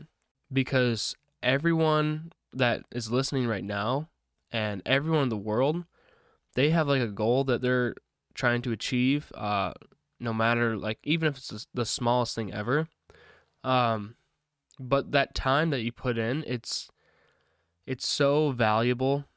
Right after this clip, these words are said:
because, um, that's how you get to accomplish, like, exactly what Noah did. Like, we just, people only see the end result. They don't see the time that you put in.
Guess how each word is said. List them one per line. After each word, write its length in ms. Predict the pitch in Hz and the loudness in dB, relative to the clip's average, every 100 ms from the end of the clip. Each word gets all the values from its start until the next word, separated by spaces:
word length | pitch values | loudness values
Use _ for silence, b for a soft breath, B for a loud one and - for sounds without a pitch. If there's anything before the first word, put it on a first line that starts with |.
| - | -8
because, 720 | 120 - 123 113 107 101 - | -6 -4 -2 0 -2 -4 -6
um, 460 | 107 101 98 101 120 _ _ _ _ - | -4 -4 -4 -6 -16 _ _ _ _ -2
that's 340 | 120 123 - | 0 0 -2
how 180 | - 131 | -2 0
you 280 | 123 120 110 - | 2 0 -2 0
get 280 | 143 - | 0 -2
to 160 | - 120 | -6 -6
accomplish, 800 | - - 123 127 90 - - - _ _ _ _ _ _ _ _ _ - | -4 -2 -2 -2 -6 -6 -8 -12 _ _ _ _ _ _ _ _ _ -6
like, 240 | 107 - - | -6 -8 -10
exactly 560 | 123 117 127 131 - 139 | -8 -2 2 2 0 0
what 160 | 117 | 0
Noah 280 | 117 120 107 | 0 0 0
did. 380 | 107 101 78 - _ _ _ - | -2 -4 -4 -12 _ _ _ -6
Like, 260 | 113 107 | -6 -4
we 240 | 127 139 170 | -2 0 2
just, 320 | 160 - - _ b b b - | 0 -2 -6 _ b b b -2
people 260 | 170 175 | 2 2
only 260 | 123 143 143 | 2 2 2
see 220 | - 139 | 0 0
the 100 | 127 | 0
end 160 | 120 123 | 0 -2
result. 440 | 113 113 104 - | -2 -2 -2 -2
They 120 | 127 | 0
don't 180 | 143 160 | 0 0
see 180 | - 147 | 0 0
the 100 | 117 | -2
time 340 | - 123 123 | -2 0 0
that 100 | 123 | -2
you 100 | 110 | -6
put 240 | - 120 110 | -6 -4 -2
in. 240 | 104 95 | -4 -8